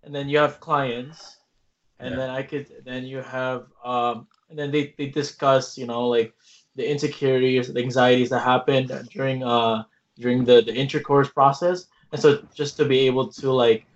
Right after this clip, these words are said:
Speaker 1: work on, like, the dynamics in, like, in the, in the sexual environment, like, they, they are, <laughs> they are given, like, almost like homework to complete in some sense to, like, really build that sexual relationship.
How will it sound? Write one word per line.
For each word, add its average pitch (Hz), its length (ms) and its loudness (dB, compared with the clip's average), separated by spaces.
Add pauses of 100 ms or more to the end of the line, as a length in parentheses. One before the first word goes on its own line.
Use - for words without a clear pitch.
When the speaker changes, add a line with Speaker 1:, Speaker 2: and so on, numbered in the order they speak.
(160)
Speaker 1:
work 143 320 6
on, 131 260 0
like, 123 180 -2
the 135 80 -8
dynamics 127 680 -4
in, 120 260 -8
like, 120 420 -6 (520)
in 120 180 -10
the, 117 120 -6
in 127 120 -10
the 127 80 -8
sexual 135 380 -4
environment, 131 680 2
like, 117 220 -2
they, 127 220 -2
they - 100 -6
are, 127 260 2
<laughs> 131 60 -18
they 135 260 0
are 147 160 10
given, 147 240 6
like, 127 180 0 (360)
almost 160 240 2
like 143 100 2
homework 151 600 2
to 143 60 -16
complete 123 520 -4 (1300)
in 131 200 -6
some 135 220 -4
sense - 720 -2
to, 135 100 -4
like, 120 200 2
really 135 180 2
build 131 280 2
that 120 200 2
sexual 120 380 -2
relationship. 110 600 0